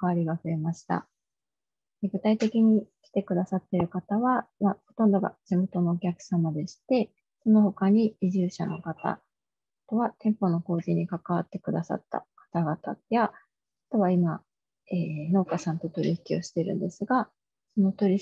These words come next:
引先の方などがご家族を連れてお店に来てくれています。では、えー、地元の食材の美味しさや地産地消の良さを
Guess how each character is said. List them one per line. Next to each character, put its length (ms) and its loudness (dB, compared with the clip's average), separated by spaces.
引 240 2
先 300 -2
の 120 2
方 280 -4
な 120 0
ど 120 -4
が 380 -2
ご 60 -8
家 140 -2
族 220 -6
を 80 -6
連 140 -6
れ 20 -6
て 240 -8
お 60 0
店 240 2
に 120 4
来 100 -12
て 220 -6
く 100 -4
れ 80 -2
て 140 -10
い 100 -4
ま 180 0
す。 180 -14
で 80 -8
は、 200 0
え 180 0
ー、 40 -2
地 120 0
元 240 2
の 140 2
食 280 -2
材 240 0
の 160 4
美 80 4
味 80 -4
し 40 -20
さ 100 -4
や 260 -2
地 60 -20
産 200 0
地 120 -12
消 180 0
の 140 4
良 80 0
さ 180 -4
を 140 -4